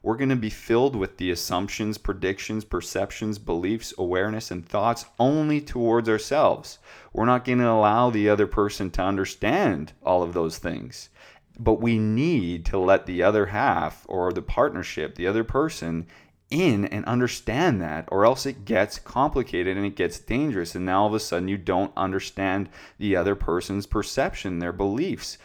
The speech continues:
their thoughts. And that's where it can get dangerous. So with the proper collaboration and communication, being able to articulate these things,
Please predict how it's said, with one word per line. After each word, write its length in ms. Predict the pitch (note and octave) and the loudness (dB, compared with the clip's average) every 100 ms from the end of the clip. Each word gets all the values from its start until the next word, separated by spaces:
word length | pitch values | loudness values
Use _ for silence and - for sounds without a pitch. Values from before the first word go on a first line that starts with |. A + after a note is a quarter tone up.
| - - | -16 -4
their 200 | F2+ G2 | -4 -4
thoughts. 720 | - B2+ F3 B2+ - - - _ - - - - | -2 0 0 -2 -6 -14 -16 _ -20 -20 -14 -6
And 200 | G2+ F#2+ | -2 2
that's 300 | G#2+ - A#2 | 2 0 0
where 220 | A2 A2+ | 4 4
it 80 | A2 | 2
can 220 | A2+ A2 | -2 0
get 560 | F#2+ F2+ - - - | 0 0 -2 -20 -8
dangerous. 680 | - A#2 E3+ E2 G#1+ - - _ _ _ _ _ _ - - - - - - | -2 0 -2 -6 -12 -16 -20 _ _ _ _ _ _ -20 -20 -20 -20 -20 -14
So 240 | - C3 | 4 6
with 380 | A2+ G#2 D3 D3+ | 6 4 0 0
the 100 | E3+ | -4
proper 460 | - C#3 B2+ C3+ C3 | 0 2 4 2 -2
collaboration 1120 | - G#2+ G#2+ A2+ G2+ G#2 A2 - E2+ F2 F#2+ - | 2 6 6 6 4 4 2 -2 -8 -8 -10 -8
and 480 | G2+ G2 G2 G2 - _ _ - | -4 -2 -2 -4 -10 _ _ -14
communication, 1200 | - G2 G#2 G#2 G#2 D3 E3+ E3 F2+ E2+ F#2 - F#2+ | -6 -2 0 0 0 0 0 -2 -6 -6 -10 -12 -8
being 260 | F2+ G2 G#2 | -2 0 0
able 180 | G#2+ A2+ | -2 0
to 120 | A2+ | 2
articulate 640 | A2 - D#3 C3+ A2 F2 | 2 0 -6 0 0 0
these 240 | F#2 E2+ | -4 -10
things, 540 | - D#2+ D#2+ E2 E2 | -8 -6 -6 -6 -10